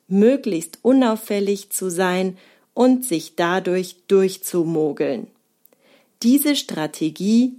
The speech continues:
hat auch Helmut Kohl schon geholfen. Angela Merkel scheint ihr Handy sehr zu lieben, schickt viele S M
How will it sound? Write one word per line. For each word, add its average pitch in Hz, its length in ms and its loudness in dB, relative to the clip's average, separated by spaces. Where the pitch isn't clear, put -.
hat - 340 -8
auch 180 400 -2
Helmut 196 600 0
Kohl 196 560 4
schon 156 560 -8
geholfen. 156 760 -4
Angela 254 540 2
Merkel 240 680 0
scheint 208 640 0
ihr 165 220 0
Handy 220 680 0
sehr 190 520 0
zu - 180 -2
lieben, 180 600 0
schickt - 400 -4
viele 233 500 2
S - 260 -6
M 156 160 -6